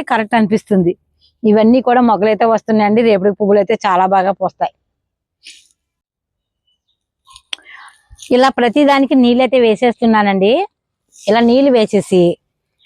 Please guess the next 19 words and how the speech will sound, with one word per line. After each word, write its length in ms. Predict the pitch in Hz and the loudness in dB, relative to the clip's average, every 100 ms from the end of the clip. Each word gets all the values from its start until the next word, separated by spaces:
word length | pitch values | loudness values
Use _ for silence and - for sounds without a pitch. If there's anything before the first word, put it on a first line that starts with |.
| _ | _
కొంచెం 300 | - 285 262 277 226 | -2 0 2 0 0
ఎండకాని 380 | 220 262 320 311 | 0 0 0 0
కాసింది 480 | 240 220 - 247 247 | 0 0 0 0 2
అంటే 240 | 214 196 208 196 | 0 0 0 -2
మాత్రం 280 | 185 196 196 | -2 -2 0
అండి, 280 | 185 185 262 392 - _ _ _ _ - | 0 0 0 -2 -8 _ _ _ _ -4
ఈ 200 | 262 254 277 277 - | 0 2 0 -2 -2
కొమ్మలకే 580 | 233 226 285 294 247 226 220 214 - 226 | 0 2 2 0 0 0 0 -2 -4 0
ఇలా 260 | 247 285 311 240 _ _ | 2 2 0 -2 _ _
కవర్ 260 | - 208 233 | -4 -2 0
చేస్తే 320 | 233 233 - 226 | 0 0 0 0
అండి, 240 | 208 202 302 427 _ _ _ _ - - _ _ _ | 2 2 0 -4 _ _ _ _ -20 -20 _ _ _
మనకి 300 | 214 220 202 214 | -2 -2 0 2
ఈ 60 | 220 226 | 2 2
మొక్క 220 | 214 - 277 233 | 0 0 0 0
ఒక 120 | 214 214 | 0 0
వారం 300 | 208 233 302 | 2 0 0
రోజులు 220 | 285 240 | 0 0
ఇలా 100 | 233 | 0